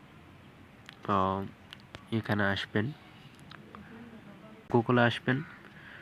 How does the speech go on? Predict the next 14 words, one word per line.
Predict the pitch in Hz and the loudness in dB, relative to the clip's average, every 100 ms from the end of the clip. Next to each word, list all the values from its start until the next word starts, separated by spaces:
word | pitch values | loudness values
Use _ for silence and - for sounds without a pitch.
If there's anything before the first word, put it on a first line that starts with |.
| - | -6
তখন | - 117 | 0 4
লিখবেন | 117 117 120 117 - - - | 4 2 0 -2 -4 -12 0
এসএসসি | 117 117 - 120 - - 110 107 147 - - - - - - - - - - - - - - - - - - 101 | 2 2 0 -4 -4 -4 0 0 -2 -12 -20 -20 -20 -20 -20 -20 -20 -20 -20 -20 -20 -20 -20 -20 -20 -20 -8 -4
রেজাল্ট। | 92 - 92 92 - - - - | -4 -2 -4 -4 -8 -12 -12 -4
এই | |
দেখুন | 107 92 98 | -2 0 0
ওখানে | 98 - 107 104 | -2 0 0 0
লেখা | 107 104 104 | -2 -2 -2
আসছে, | 107 - - 117 156 - - - - - | -2 -6 -4 -4 -4 -18 -20 -20 -14 -8
আপনি | 110 110 | -4 -4
সেখানে | 101 110 110 107 | -4 -4 -4 -6
ক্লিক | - 113 - | -4 -4 0
করুন। | 117 135 175 - - - - - - - - - - - - - - - - - - - - - - - - - - - - - - - - - - - - - - - - - - - - - - - - - - | 0 0 -4 -14 -20 -20 -20 -20 -20 -20 -20 -20 -20 -20 -18 -16 -16 -18 -20 -20 -20 -20 -20 -20 -20 -20 -20 -20 -20 -20 -20 -18 -14 -12 -12 -12 -18 -20 -18 -18 -18 -18 -18 -20 -20 -20 -20 -20 -20 -20 -20 -10 0
তারপর | 131 139 143 | 4 6 4